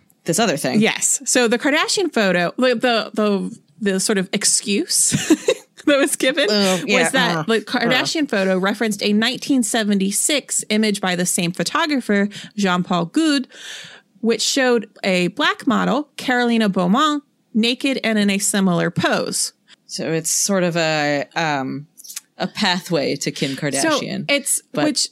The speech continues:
Speaker 2: oh God. It's
Speaker 1: but the origins are in this, this visual signal that comes from the sideshow posters that
Speaker 2: Yeah.
Speaker 1: advertised Bartman's, um,
Speaker 2: And
Speaker 1: shows.
Speaker 2: so the original, um, Goude portrait was taken in nineteen seventy-six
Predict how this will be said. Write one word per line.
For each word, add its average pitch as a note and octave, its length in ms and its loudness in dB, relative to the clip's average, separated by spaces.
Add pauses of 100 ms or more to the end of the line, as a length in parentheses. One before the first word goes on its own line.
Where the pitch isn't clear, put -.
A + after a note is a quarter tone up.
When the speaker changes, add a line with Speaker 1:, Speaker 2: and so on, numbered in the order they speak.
(120)
Speaker 2:
oh A#3+ 400 0
God. G3 360 0
It's A3 140 0
Speaker 1:
but F#3+ 100 0
the F#3 120 2
origins A#3+ 420 4
are F3 540 2
in E3+ 540 0
this, - 360 0
this F3+ 280 0
visual F#3+ 340 2
signal A3 440 2
that - 180 -2
comes A#3 440 2
from F#3+ 340 0
the E3 100 2
sideshow E3 580 0
posters C#3+ 680 -2
that C#3 440 -4
Speaker 2:
Yeah. B3+ 240 0
Speaker 1:
advertised C#3+ 840 -2
Bartman's, C#3+ 760 -4 (160)
um, F3+ 340 -6 (1040)
Speaker 2:
And C4+ 140 2
Speaker 1:
shows. C#4 320 2
Speaker 2:
so G#3+ 40 -2
the C#4 160 2
original, C4+ 840 2
um, F3+ 380 2
Goude C#4+ 300 2
portrait F3+ 640 0
was G3+ 180 2
taken G#3+ 340 2
in G#3+ 120 4
nineteen F#3+ 380 2
seventy-six F#3+ 1080 2